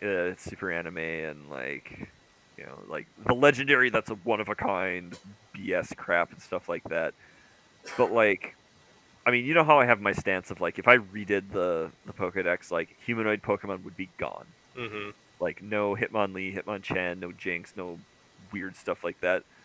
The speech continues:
Speaker 1: Mewtwo is probably one of the few that would make the cut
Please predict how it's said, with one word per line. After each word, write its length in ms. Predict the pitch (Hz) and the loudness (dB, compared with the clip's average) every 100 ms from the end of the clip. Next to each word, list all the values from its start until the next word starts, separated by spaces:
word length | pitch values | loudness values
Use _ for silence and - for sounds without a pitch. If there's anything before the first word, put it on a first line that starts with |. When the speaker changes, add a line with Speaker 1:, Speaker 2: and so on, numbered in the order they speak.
| - _ _ - _ 98 98 | -20 _ _ -20 _ -18 -6
Speaker 1:
Mewtwo 480 | 107 143 165 143 139 | 2 2 2 0 0
is 100 | 139 | 0
probably 240 | - 113 | 2 4
one 120 | 107 101 | 2 -2
of 80 | |
the 80 | 98 | -4
few 240 | - 95 95 | -4 -6 -2
that 140 | 80 | -2
would 100 | 95 95 | -4 -10
make 160 | 82 - | -12 -10
the 100 | - | -8
cut 260 | - 62 | -6 -6